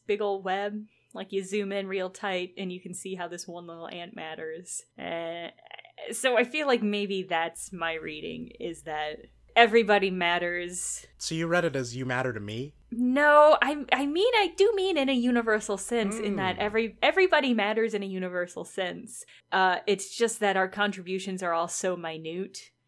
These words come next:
Speaker 1: that even if we mattered a great deal for an individual, that's still basically nothing. It's a very nihilist take, like, positive nihilist take on this ending.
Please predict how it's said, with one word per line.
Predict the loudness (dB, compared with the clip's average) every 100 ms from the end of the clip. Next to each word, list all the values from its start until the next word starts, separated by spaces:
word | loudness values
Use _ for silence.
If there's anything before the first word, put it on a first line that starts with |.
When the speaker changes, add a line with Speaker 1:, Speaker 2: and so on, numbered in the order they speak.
| 4
Speaker 1:
that | 4
even | 4 2 4
if | 2
we | 0
mattered | 0 0 -2 -4
a |
great | -4 -4 -4 -6
deal | -8 -6 -4 -6 -10 _
for | -20 -6 0 2
an | 2 0
individual, | -2 -4 -4 -6 -4 -4 -4
that's | -2 -4 -4
still | -6 -4 -4 -6 -8
basically | -6 -6 -8 -10 -10
nothing. | -10 -8 -8 -8 -12 -4
It's | -2 -2 -2
a | 8
very | 10 12 10
nihilist | 8 6 2 0 -4 -8
take, | -2 2 2 0 -8 -14 -12 -4
like, | 2 2 0
positive | 4 6 6 6 2 4
nihilist | 2 2 0 -4 -6 -8
take | -4 -4 -4 -10 -8
on | -8 -8 -10 -12 -14 -16 -2
this | -2 -2
ending. | -8 -8 -8 -10 -12